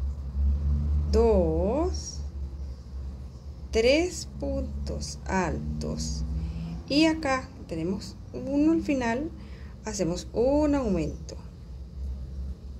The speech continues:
Vamos a hacer un aumento acá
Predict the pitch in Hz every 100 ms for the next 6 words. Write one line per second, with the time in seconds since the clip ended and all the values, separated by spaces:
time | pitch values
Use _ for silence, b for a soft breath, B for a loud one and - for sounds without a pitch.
0 | - - - - - - - - - -
1 | - - - - 190 165 180 196 190 185
2 | 185 208 262 277 302 - 190 - 202